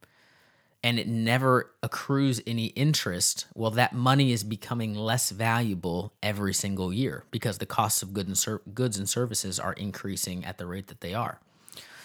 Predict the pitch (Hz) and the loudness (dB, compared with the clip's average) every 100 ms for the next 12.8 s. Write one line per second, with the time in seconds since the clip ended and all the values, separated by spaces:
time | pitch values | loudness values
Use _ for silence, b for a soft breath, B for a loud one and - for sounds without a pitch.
0 | B - 139 123 117 - 175 175 131 117 | B 2 4 4 0 4 2 4 2 4
1 | - 120 117 123 120 113 107 110 127 - | 4 2 2 2 2 4 4 4 2 2
2 | 135 123 104 98 120 127 127 110 101 98 | 0 2 0 2 4 4 4 2 2 0
3 | 92 92 92 B B B - 98 - 107 | 0 -4 -6 B B B -6 -4 -2 -2
4 | 107 110 110 98 110 104 110 110 - - | -2 0 -2 -4 -4 2 4 4 -2 -12
5 | - 101 104 101 - - 98 98 101 - | -8 -2 0 0 -2 -2 -2 -2 -4 -4
6 | 98 95 92 85 82 - b b b 98 | 0 2 2 -2 -4 -10 b b b -4
7 | 98 98 - 101 92 92 - 127 113 92 | 0 0 0 -2 -4 -4 2 2 2 -4
8 | - - - 123 127 131 147 135 127 123 | -6 -8 -2 0 0 0 -2 0 -2 0
9 | 113 110 107 110 90 71 B B B B | -2 -2 -2 0 0 -4 B B B B
10 | - 123 117 135 - 131 123 117 110 - | -2 2 6 6 6 2 2 0 0 -2
11 | - 113 110 107 113 110 - 117 117 113 | 0 -2 -2 -2 -2 0 -2 0 0 0
12 | - - 98 98 90 82 76 | -2 -4 -4 -4 -4 -6 -10